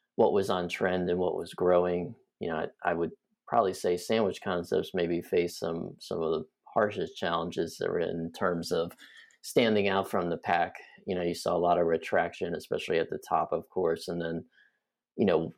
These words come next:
how that's all evolving. But, you know, if we could fast forward a year here, and I know that this is pretty impossible these days, but, I mean, what do you think we would be talking about this time next year in terms of,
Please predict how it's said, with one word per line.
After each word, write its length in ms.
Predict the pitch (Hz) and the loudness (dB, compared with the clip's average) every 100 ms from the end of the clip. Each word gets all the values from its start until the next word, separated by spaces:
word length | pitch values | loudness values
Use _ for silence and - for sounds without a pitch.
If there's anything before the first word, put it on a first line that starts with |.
| _ | _
how 220 | - 107 | 2 4
that's 280 | 98 90 - | 6 4 4
all 300 | 90 80 80 | 2 4 2
evolving. 560 | 80 80 80 80 80 82 | 2 2 2 0 -4 2
But, 280 | 92 87 - _ _ _ _ _ _ _ _ _ - | 4 4 0 _ _ _ _ _ _ _ _ _ 2
you 100 | 127 | 4
know, 80 | |
if 100 | 117 | 6
we 120 | 175 208 | 6 6
could 140 | 110 | 4
fast 420 | - 117 113 - | 4 4 4 4
forward 300 | 113 110 107 | 8 8 8
a 40 | 104 | 4
year 320 | 113 110 110 | 4 6 6
here, 320 | 113 110 117 | 6 6 6
and 220 | 101 95 95 | 4 2 0
I 80 | 101 | 4
know 180 | 101 | 6
that 160 | 98 95 | 6 4
this 220 | 95 - | 2 2
is 340 | 90 - - - | -2 -4 -12 -4
pretty 220 | - 139 | 2 4
impossible 640 | 104 101 95 - - 98 90 | 4 4 2 2 0 2 2
these 220 | 90 - | 0 2
days, 380 | 90 90 92 - | 4 4 2 0
but, 120 | 92 | 2
I 20 | |
mean, 140 | 98 104 | 4 4
what 100 | 139 | 6
do 80 | 147 | 4
you 60 | |
think 200 | 131 117 | 4 4
we 140 | 110 104 | 6 6
would 180 | 98 | 6
be 140 | 90 92 | 4 0
talking 460 | - 98 95 92 | 4 2 2 -4
about 320 | 90 90 90 - | 0 0 0 -2
this 180 | - | -6
time 260 | - 90 90 | -2 -2 0
next 280 | 90 90 - | 0 -2 -2
year 160 | 87 | 0
in 100 | 87 | 0
terms 320 | - 92 87 90 | -2 -2 0 2
of, 220 | 85 | 2